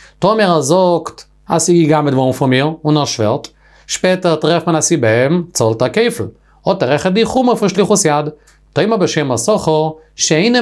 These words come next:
משלם תשלומי כפל, ווייל ווען ער זאגט, אז איך גיי מיט דברים פון דעם, צאלט ער גלייך קרן. ממילא ווערט ער נישט נפטר מיט זיין טיין, ער ווערט ער נישט חייב צו צאלן כפל, ווען מען טרעפט אז זיי, אז זיי ביים. תנא דרביא, ווי איז על כדאי תוך ליסטא מזוין גנבו?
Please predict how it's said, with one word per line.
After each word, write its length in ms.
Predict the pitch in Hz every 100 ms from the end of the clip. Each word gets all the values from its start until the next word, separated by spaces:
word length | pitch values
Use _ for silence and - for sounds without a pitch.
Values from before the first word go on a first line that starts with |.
| 220
משלם 460 | - 175 175 170 170
תשלומי 500 | 160 - 180 175 165
כפל, 440 | 160 156 - 196 - _ _ _
ווייל 100 | 151
ווען 120 | 156 156
ער 60 |
זאגט, 240 | 156 190 190
אז 160 | -
איך 100 | 170
גיי 160 | 151 151
מיט 80 | 151
דברים 160 | 151
פון 160 | 147 156
דעם, 240 | 160 196 196
צאלט 320 | - 151 147
ער 60 | 139
גלייך 280 | 139 143 -
קרן. 280 | 196 220 - - _ _ -
ממילא 380 | 147 143 147 156
ווערט 260 | 151 165
ער 60 | 160
נישט 220 | 151 -
נפטר 240 | 175 175
מיט 140 | 156 147
זיין 120 | 139
טיין, 280 | 127 110 120
ער 60 |
ווערט 180 | 131 147
ער 60 | 156
נישט 160 | 156
חייב 220 | - 185 180
צו 100 | 143
צאלן 240 | 170 175
כפל, 180 | 190 226
ווען 200 | 185 165
מען 100 | 160
טרעפט 200 | 190 185
אז 120 | 147
זיי, 160 | 165 160
אז 120 | 160 160
זיי 80 |
ביים. 280 | 180 196 226 - _ _ _ _ _ _ _ - - -
תנא 260 | - 123 156
דרביא, 420 | 117 110 135 156
ווי 100 | 127
איז 140 | 185 139
על 80 |
כדאי 260 | 123 123 123
תוך 180 | 123 -
ליסטא 280 | 123 123 135
מזוין 360 | 131 123 131
גנבו? 840 | 131 131 214 165 139 135 135 135